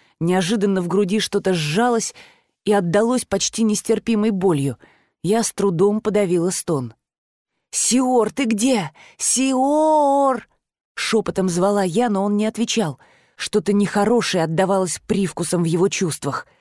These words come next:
Постаралась определить направление и, закинув ремень сумки на плечо, двинулась туда.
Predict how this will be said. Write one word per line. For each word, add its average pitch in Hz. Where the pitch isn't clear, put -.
Постаралась 175
определить 170
направление 170
и, 151
закинув 165
ремень 180
сумки 190
на 165
плечо, 175
двинулась 175
туда. 165